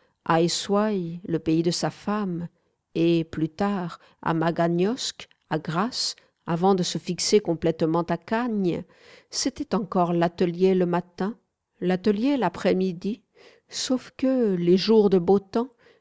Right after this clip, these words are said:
l'atelier, c'était la pleine campagne. Quant à Degas, pendant les rares vacances qu'il s'octroyait,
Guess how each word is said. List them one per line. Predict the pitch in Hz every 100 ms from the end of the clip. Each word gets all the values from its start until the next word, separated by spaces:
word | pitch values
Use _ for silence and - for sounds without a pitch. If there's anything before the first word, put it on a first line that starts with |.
| _ -
l'atelier, | 254 254 247 214 233 247 220 -
c'était | - - 240 180
la | 175
pleine | 170 170 165
campagne. | 165 170 165 160 160 147 156 151 135 - 170 - _ _ _ _ _ _ _ _ _ _ _ _ _ _ -
Quant | - 160 160
à | 165
Degas, | 160 175 170 185 214 _ _ _ _ _
pendant | 196 196 233
les | 226 175
rares | 196 208
vacances | 175 175 - 226 214 170 -
qu'il | 165
s'octroyait, | - 170 - - 180 180 190 233